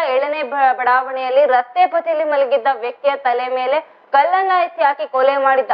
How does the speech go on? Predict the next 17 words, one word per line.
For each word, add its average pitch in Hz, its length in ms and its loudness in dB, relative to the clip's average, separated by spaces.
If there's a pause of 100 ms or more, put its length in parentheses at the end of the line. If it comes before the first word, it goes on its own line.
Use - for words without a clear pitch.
(120)
ಅಲ್ಲದೆ 233 540 0
ಮೇ 247 80 -2
ಹದಿನೆಂಟರಂದು 320 1040 0
ಸಿಟಿ 285 360 0
ಮಾರ್ಕೆಟ್ 302 520 0 (300)
ಮಾರುಕಟ್ಟೆ 285 640 0
ಹಿಂಭಾಗದ 254 420 0 (100)
ಕಾಂಪ್ಲೆಕ್ಸ್ 269 580 -2
ನಲ್ಲಿ 262 200 2
ಮಲಗಿದ್ದ 247 500 0
ವ್ಯಕ್ತಿಯ 240 360 -4
ಮೇಲೆ 254 560 -4 (120)
ಕಲ್ಲು 320 360 2
ಎತ್ತಿ 311 180 -4
ಹಾಕಿ 285 280 0
ಕೊಲೆ 262 200 0
ಮಾಡಿದ್ದ. 247 360 -2